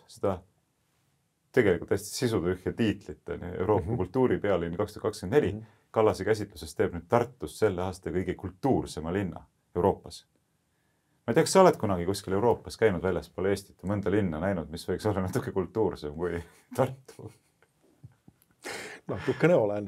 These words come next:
Speaker 1: Natuke oled või?
Speaker 2: Natukene
Speaker 1: On midagi
Speaker 2: olen.
Speaker 1: silma jäänud
Speaker 2: On
Speaker 1: kusagil?
Speaker 2: silma jäänud.
Speaker 1: Et võiks o-, tekkida selline mõte, et
Speaker 2: Võiks
Speaker 1: võib-olla
Speaker 2: selline
Speaker 1: Tartu ei ole Euroopa.
Speaker 2: permanentselt on kuskil olemas selliseid keskusi ja linnu, mis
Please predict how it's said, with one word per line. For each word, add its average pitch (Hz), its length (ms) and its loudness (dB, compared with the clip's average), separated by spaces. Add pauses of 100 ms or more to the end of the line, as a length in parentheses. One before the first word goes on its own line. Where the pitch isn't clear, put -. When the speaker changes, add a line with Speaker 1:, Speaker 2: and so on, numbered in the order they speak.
Speaker 1:
Natuke 123 320 4
oled 113 160 6
või? - 140 -6
Speaker 2:
Natukene 127 320 4
Speaker 1:
On 131 80 6
midagi 98 240 8
Speaker 2:
olen. 87 100 0
Speaker 1:
silma 101 240 2
jäänud 92 240 4
Speaker 2:
On 123 160 6
Speaker 1:
kusagil? 123 160 2
Speaker 2:
silma 120 320 2
jäänud. 113 380 -2
Speaker 1:
Et 87 100 -4
võiks 143 320 8
o-, 120 80 2
tekkida 104 380 4
selline 95 260 2
mõte, 131 240 4
et 82 80 0
Speaker 2:
Võiks 151 240 10
Speaker 1:
võib-olla - 0 -
Speaker 2:
selline 160 320 10
Speaker 1:
Tartu 135 180 8
ei 104 60 6
ole 135 160 10
Euroopa. 175 140 12
Speaker 2:
permanentselt 151 1300 10
on 113 140 2
kuskil 131 400 4
olemas 110 400 6
selliseid 117 500 4
keskusi 123 560 2
ja 117 100 4
linnu, 131 320 4
mis 113 200 0